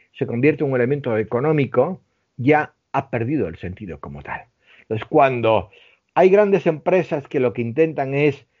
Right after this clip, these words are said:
única y exclusivamente comercializar la información, jugando con tus datos, con mis datos, con el tema de la información, ahí es donde se ha perdido de alguna forma el sentido. Yo no quiero, ah, ser mayor, y no lo soy, y no lo permito, en todo caso seré grande,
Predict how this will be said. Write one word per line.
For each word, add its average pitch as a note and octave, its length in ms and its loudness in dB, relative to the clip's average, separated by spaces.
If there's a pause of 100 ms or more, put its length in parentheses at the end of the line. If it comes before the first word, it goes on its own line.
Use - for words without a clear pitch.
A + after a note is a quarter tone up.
(220)
única G#3+ 380 0
y A#2 80 0
exclusivamente C3 720 -4
comercializar C3 1000 -2
la A2 160 -2
información, A2 840 0 (480)
jugando C#3 340 0
con A#2+ 160 -6
tus A2 160 -6
datos, A#2+ 380 -2
con A2 180 -6
mis G#2+ 160 -4
datos, A#2+ 400 -2
con A2+ 240 -4
el G#2+ 160 -4
tema A#2 320 0
de G#2+ 60 -2
la A2 80 0
información, A2+ 720 -4 (240)
ahí E3 200 4
es F3+ 60 2
donde C3+ 240 0
se C#3 160 -8
ha C#3+ 140 0
perdido B2+ 340 -2
de A#2 60 2
alguna A2+ 260 -2
forma A#2 480 -4 (380)
el C3 160 0
sentido. G#2 640 -2 (1300)
Yo G#3 140 6
no B3+ 240 4
quiero, B2 760 4
ah, A2 360 0
ser A2+ 220 -6
mayor, A2+ 460 2
y A2 100 -12
no G#2+ 140 -4
lo G2+ 80 -6
soy, E3+ 400 -2
y G#2+ 80 -12
no G2+ 120 -8
lo F#2+ 140 -6
permito, A2+ 460 -6
en D#2+ 60 -14
todo G#2 200 -6
caso C#3 240 -4
seré A#2 240 -2
grande, A2+ 540 0